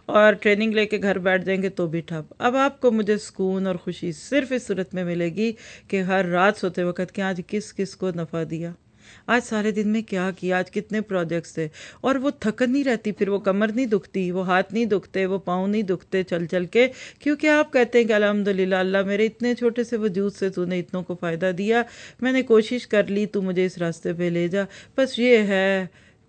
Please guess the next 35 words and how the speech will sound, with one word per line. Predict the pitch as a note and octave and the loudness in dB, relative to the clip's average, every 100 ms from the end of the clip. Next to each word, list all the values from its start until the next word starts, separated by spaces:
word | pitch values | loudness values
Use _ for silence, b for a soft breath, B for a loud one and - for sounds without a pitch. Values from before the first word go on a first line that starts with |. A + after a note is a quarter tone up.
| E3+ | 0
وہ | A3 B3+ | 4 4
خوبصورت | A#3+ F#3 - F#3 G3 G#3+ G#3+ | 2 -2 -2 0 2 0 -2
موت | F#3+ F3 F3 F3 - - - _ _ _ | -2 0 0 -4 -16 -20 -20 _ _ _
کہ | G#3+ | -4
جس | G#3 G#3+ G#3+ | 0 0 -2
کے | G3 | -2
لیے | F#3+ F3+ | -2 -2
بندے | E3 E3 E3 | -2 -2 -4
کو | D#3 | -4
خواہش | - E3+ D#3+ - | -6 -4 -4 -4
کرنی | D#3+ D#3 D#3 | -8 -6 -8
چاہیے | D3 D#3+ D#3 F3+ F3+ B B B - | -6 -6 -4 -4 -4 B B B -2
کہ | G3+ | 4
"یا | G3+ G3 | 6 6
ایتھا | F#3+ F#3 F3+ F3 E3 | 4 2 0 -2 -4
النفس | E3+ E3 E3 E3 - | -2 -2 -2 -6 -6
المطمئنہ۔" | D#3 D3 D3+ - D#3+ D#3+ F3+ - _ | -8 -6 -10 -10 -10 -10 -12 -16 _
ایک | - A#3+ B3+ | 2 4 2
بندہ | F#3+ F#3+ F3+ | -2 -2 0
اطمینان | F#3+ F#3 F#3 F3+ F3+ F#3 F#3+ F#3+ | 0 -2 -4 -2 0 0 -2 -4
کی | F3 | -4
موت | F3 E3+ E3+ F3+ | -4 -4 -4 -4
کب | F#3 F#3 | -4 -2
مرے | G3 F#3+ F#3 | 0 0 0
گا؟ | G#3+ G#3+ B B | -4 -6 B B
جب | C4 | -4
سارے | C4 C4+ C#4+ | -2 -2 0
کام | A#3+ F#3 F3+ | 0 -2 0
کر | E3 | -4
کے | D3+ D#3+ D3+ | -4 -8 -8
گیا۔ | D3+ - _ _ - | -10 -14 _ _ -4
ایسے | F#3 - | -2 -2
ہی | B3+ | -2
ہے | |
نا، | A#3 | -2